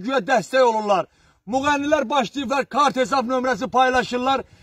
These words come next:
İnsanlara deyirlər, "Bizə pul göndərin, ərzaq alaq çatdıraq." Göndərdiyiniz pulun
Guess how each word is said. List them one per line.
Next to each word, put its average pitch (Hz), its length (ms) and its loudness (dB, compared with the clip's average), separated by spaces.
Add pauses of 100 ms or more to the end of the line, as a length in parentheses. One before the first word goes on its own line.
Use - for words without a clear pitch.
İnsanlara 269 540 -2
deyirlər, 262 440 0
"Bizə 247 200 -2
pul 247 240 -4
göndərin, 254 440 0
ərzaq 240 440 2
alaq 233 200 0
çatdıraq." 202 500 -4 (640)
Göndərdiyiniz 285 760 2
pulun 294 520 4